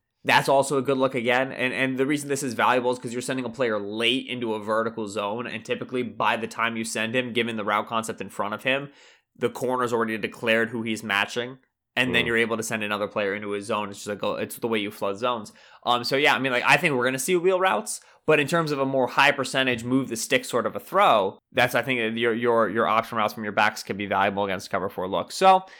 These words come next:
Speaker 2: uh, right. So, so this week, Ben is saying yes to running back targets, and we'll
Speaker 1: <laughs> It's gonna be
Speaker 2: see
Speaker 1: none.
Speaker 2: what happens and how this works. Yep.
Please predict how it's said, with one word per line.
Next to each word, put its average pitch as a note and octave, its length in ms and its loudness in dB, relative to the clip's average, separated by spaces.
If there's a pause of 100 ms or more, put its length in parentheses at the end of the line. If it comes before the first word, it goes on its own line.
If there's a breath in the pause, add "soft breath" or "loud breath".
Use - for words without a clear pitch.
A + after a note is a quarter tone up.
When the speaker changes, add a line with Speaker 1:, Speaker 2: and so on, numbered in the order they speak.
(240 loud breath)
Speaker 2:
uh, G2 300 6
right. G#2 220 2
So, G#2+ 200 0
so G#2+ 400 -2
this G3 280 4
week, F#3 300 2
Ben E3 160 6
is D3 120 -4
saying C3+ 560 0 (540 soft breath)
yes A#2 460 2
to - 100 -10
running G2 280 -6
back - 220 -10
targets, E2 500 -8
and G#2+ 100 -14
we'll G#2+ 100 -6
Speaker 1:
<laughs> A2+ 60 -6
It's - 80 -4
gonna B2 120 2
be A#2+ 320 2
Speaker 2:
see - 40 -6
Speaker 1:
none. D#2 200 -6
Speaker 2:
what A2 640 0
happens G#2+ 640 -2
and G2+ 180 -6
how G2+ 160 -2
this F2 160 -10
works. - 260 -16 (300 soft breath)
Yep. G#2 160 -2